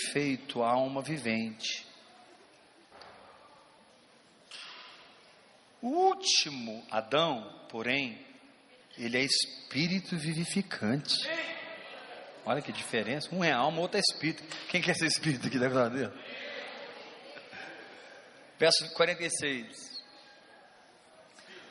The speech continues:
"Mas não é primeiro o espiritual e sim o natural, depois o espiritual.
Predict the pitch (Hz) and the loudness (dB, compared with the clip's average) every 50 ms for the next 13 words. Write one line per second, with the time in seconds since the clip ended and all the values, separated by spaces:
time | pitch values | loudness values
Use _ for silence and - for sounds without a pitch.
0 | - - - 214 269 285 311 330 330 320 320 320 311 320 277 269 247 269 277 277 | -20 0 4 6 6 6 6 6 6 6 6 4 2 2 -2 0 2 2 4 4
1 | 254 - - - - - 233 220 214 - - 202 196 190 196 208 202 196 180 170 | 4 2 0 0 0 0 0 -2 -2 -2 0 4 6 8 8 8 8 6 4 2
2 | - - - - 202 196 185 185 180 180 - - 156 143 143 156 160 156 151 185 | 0 0 0 0 0 0 2 2 0 0 0 -2 0 4 4 6 6 6 6 6
3 | 254 - - - - - - - 311 349 381 415 427 427 427 415 403 349 294 247 | 4 4 2 -4 -14 -10 -4 0 2 4 4 6 6 6 6 6 4 2 2 0
4 | 220 185 160 139 135 131 123 - - - - 117 110 110 - - - 113 98 87 | -2 -2 -4 -6 -4 -2 -2 -2 -2 -2 -6 -6 -6 -8 -10 -8 -4 -4 -4 -4
5 | - - | -6 -10